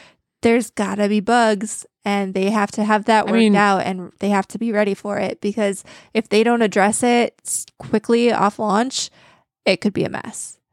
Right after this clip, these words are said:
Speaker 2: I mean, if I'm a Bethesda dev and I'm, like, working and it's, like, Friday at four thirty P M, and I'm, like, working this one planet and I'm like, "Tch, man, I can't get this tree to look right." I, I, if five, five o'clock rolls around, I'm like, "Well, it's one of a thousand planets. People might never see this."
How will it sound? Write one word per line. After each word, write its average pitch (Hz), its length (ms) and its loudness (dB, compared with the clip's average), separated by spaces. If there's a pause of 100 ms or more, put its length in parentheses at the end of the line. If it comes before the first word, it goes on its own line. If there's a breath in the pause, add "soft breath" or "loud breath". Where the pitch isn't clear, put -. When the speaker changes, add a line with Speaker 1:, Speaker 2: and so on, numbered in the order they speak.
(840)
Speaker 2:
I 156 60 0
mean, 175 160 4
if 156 100 2
I'm 196 80 2
a 262 60 2
Bethesda 143 480 0
dev 101 500 -2
and 131 140 0
I'm, 131 120 2
like, 117 200 2
working 113 560 0
and 113 100 0
it's, - 160 -2
like, 104 160 -2
Friday 113 460 0
at 104 100 -2
four 113 240 -2
thirty 110 320 0
P 107 220 0
M, 107 280 0 (600 loud breath)
and 123 100 2
I'm, 123 80 0
like, 120 180 2
working 123 260 2
this 117 140 0
one 117 200 2
planet 117 400 2
and 120 100 0
I'm 110 80 0
like, 110 240 0
"Tch, - 140 -12 (240 loud breath)
man, 135 200 -4
I 110 60 -2
can't - 240 -4
get - 140 -6
this - 180 -10
tree - 300 0
to 113 100 0
look 98 240 -2
right." 98 260 -10 (1000 soft breath)
I, - 140 -16 (100)
I, 147 60 -6
if - 360 -6
five, 156 320 -2
five - 380 0
o'clock 147 300 0
rolls 117 140 2
around, 117 120 2
I'm 113 140 2
like, 113 180 0
"Well, 131 220 2
it's - 160 -4
one 127 160 2
of 117 80 2
a 113 40 0
thousand 117 360 0
planets. 113 340 0
People 139 280 0
might 117 180 2
never 110 240 2
see 101 180 0
this." - 380 -8